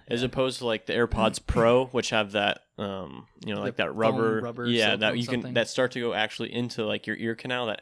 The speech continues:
Speaker 1: actually starts to
Speaker 2: Yeah,
Speaker 1: seal.
Speaker 2: yeah, so, so, like, with the ear cup, the foam is doing its best to kind of stop just straight access to your ear.
Speaker 1: Yep.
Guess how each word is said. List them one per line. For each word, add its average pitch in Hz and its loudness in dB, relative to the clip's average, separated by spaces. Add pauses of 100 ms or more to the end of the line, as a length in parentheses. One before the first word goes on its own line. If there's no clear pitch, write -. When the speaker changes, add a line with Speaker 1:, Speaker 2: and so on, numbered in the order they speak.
Speaker 1:
actually 113 0
starts 110 -4
to - -4
Speaker 2:
Yeah, - -2
Speaker 1:
seal. 117 -6
Speaker 2:
yeah, 127 -8
so, 131 -10 (840)
so, 143 -6
like, 123 -4
with 147 -8
the - -10
ear 160 -2
cup, 135 -4 (240)
the 135 -10
foam 160 -4
is 131 -8
doing 131 -8
its 120 -12
best 127 -6
to 135 -12
kind 123 -12
of 117 -10 (320)
stop - -8 (160)
just - -10
straight 123 -10 (400)
access 127 -8
to 139 -16
your 120 -16
ear. - -18
Speaker 1:
Yep. 117 6